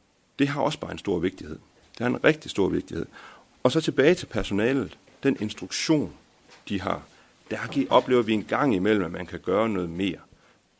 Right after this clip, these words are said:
Det er ikke et stort problem, men som Irene siger, herude på det her sted, og generelt på de plejehjem, i hvert fald vi går branchen på, der har man faktisk et stort fokus på, at personalet har den rigtige instruktion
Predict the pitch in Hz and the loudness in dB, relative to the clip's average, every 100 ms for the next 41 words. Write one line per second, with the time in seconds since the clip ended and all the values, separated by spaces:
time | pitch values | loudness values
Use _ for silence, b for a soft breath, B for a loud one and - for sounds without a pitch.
0 | _ 104 135 147 - - 151 - 92 110 | _ 4 6 4 2 0 0 0 -2 -2
1 | 92 - - 101 95 104 101 117 127 - | -2 -6 -6 -4 -2 -2 2 2 0 0
2 | 110 120 - b b b b 135 110 101 | -2 -2 -6 b b b b 4 6 6
3 | 113 123 - 110 156 110 110 113 78 80 | 2 -2 -8 -4 -4 0 2 2 0 -8
4 | 80 98 135 147 98 104 101 107 117 110 | -10 -2 -2 -2 -4 -6 0 2 4 4
5 | 85 76 80 90 113 131 92 101 113 101 | 0 -4 -8 -4 -4 -2 -2 -2 -4 -4
6 | 117 - B B 101 135 165 98 110 101 | -6 -6 B B -4 0 0 0 -2 -4
7 | - 117 85 110 107 - 98 - 92 - | 0 0 0 -2 -4 -4 -6 -6 -10 -12
8 | - 95 104 101 92 87 - - - 92 | -8 -6 -6 -8 -8 -8 -8 -10 -10 -8
9 | 98 117 | -6 -8